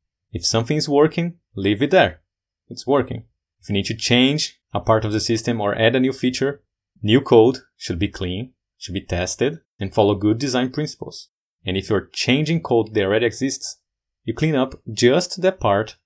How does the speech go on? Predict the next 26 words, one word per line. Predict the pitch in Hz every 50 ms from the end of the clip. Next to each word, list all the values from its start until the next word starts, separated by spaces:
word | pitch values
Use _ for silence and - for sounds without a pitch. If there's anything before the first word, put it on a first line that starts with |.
| _ _ _ _ _ _
you | 107 104 101
are | 98
changing. | - - 131 117 113 92 95 - - _ _ _ _ _ _ _ _ _ _ _
So | _ - - 90 87
as | 87 95 101 98 110
you | 131 127
keep | - - 131 127 127 - - _ _ _ _ _ _ _
changing | - - - 101 101 110 107 117 127 127
and | 127 123
improving | 127 120 127 131 127 127 135 127
things, | 127 - 131 131 147 151 - - - _ _ _ _ _ _ _ _ -
at | 117 113
some | - 180 180 175
point, | - 123 104 110 - - - _ _ _ _ _ _
you | 127 123
will | 139 147
clean | - 143 139 143 110
up | 98 104 - - _ _ _ _ _ _ _ _
the | 135 117
whole | 101 104 110 113
code | 113 - 117 131 127
base. | 113 113 - - - - - _ _ _ _ _ _ _ _ _ _ _ _ _ -
And | 113 110
this | 131 139 147
may | 156 160 170
take | - - 117 110 127 - - _